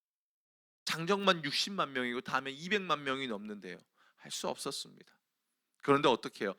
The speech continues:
오히려 하나님께서 하늘의 만나와 메추라기를 공급해 주셨습니다.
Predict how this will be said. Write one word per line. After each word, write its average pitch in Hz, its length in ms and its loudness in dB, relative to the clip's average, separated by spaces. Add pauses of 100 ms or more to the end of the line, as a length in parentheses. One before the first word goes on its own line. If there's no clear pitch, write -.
(240)
오히려 147 420 2
하나님께서 196 600 0
하늘의 208 340 4
만나와 135 400 4
메추라기를 131 560 2
공급해 135 460 -6
주셨습니다. 180 600 -12